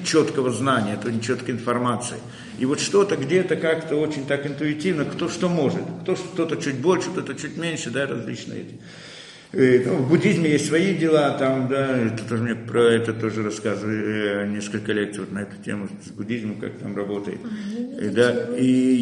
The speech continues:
Speaker 1: есть другие. А вот этот человек, он приходит, говорит, он хотел так войти вот это вот, э, в подсознание, понять, что там происходит и так далее. У него,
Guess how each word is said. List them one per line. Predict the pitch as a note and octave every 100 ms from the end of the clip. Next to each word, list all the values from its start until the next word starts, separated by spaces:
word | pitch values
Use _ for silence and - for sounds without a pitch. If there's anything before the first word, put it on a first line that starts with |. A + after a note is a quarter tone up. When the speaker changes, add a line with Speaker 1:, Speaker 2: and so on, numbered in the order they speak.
| C3
Speaker 1:
есть | C#3+ A2
другие. | C#3 C3 A#2+
А | A#2+
вот | D3
этот | G#3 G#3
человек, | G#3 G#3+ G#3
он | F3+ E3+
приходит, | E3 G3 G3
говорит, | E3 D#3
он | E3+
хотел | D#3+ D#3 E3+ -
так | D3+ -
войти | D3+ C#3+ - D3+
вот | C#3 C3+
это | B2+
вот, | B2+ A#2+ -
э, | B2 A#2
в | A#2+
подсознание, | A#2+ B2+ A2+ C3 C3+ B2+
понять, | A#2 A#2 B2 A#2
что | A#2+
там | A#2 A2+
происходит | A2 G#2+ B2 C3+ C3
и | F#2+
так | G#2+
далее. | C#3+ C#3 A#2
У | A2+
него, | A2+ A2+